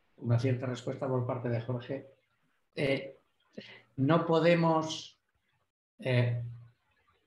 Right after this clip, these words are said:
ya no funciona hoy, pero, pero n-, nuestros mecanismos de control de la sociedad aquí seguro que ya no funcionarán. Ya no funcionan hoy,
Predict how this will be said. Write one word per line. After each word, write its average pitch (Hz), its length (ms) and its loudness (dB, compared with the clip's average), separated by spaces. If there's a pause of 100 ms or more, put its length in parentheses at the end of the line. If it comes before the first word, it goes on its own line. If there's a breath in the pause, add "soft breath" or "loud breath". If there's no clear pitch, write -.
(120)
ya 143 320 8
no 180 140 10
funciona 135 840 6
hoy, 120 180 6 (680)
pero, 123 500 4
pero 131 460 2
n-, 127 320 0
nuestros 127 1200 4 (320)
mecanismos 143 1000 6
de 127 200 2
control 120 880 6 (500)
de 131 220 2
la 120 140 4
sociedad 127 800 0 (200)
aquí 139 540 -2
seguro 127 540 0
que 123 60 2
ya 117 80 6
no 113 100 2
funcionarán. 101 560 -4 (180)
Ya 156 220 8
no 165 140 8
funcionan 123 540 6
hoy, 101 140 0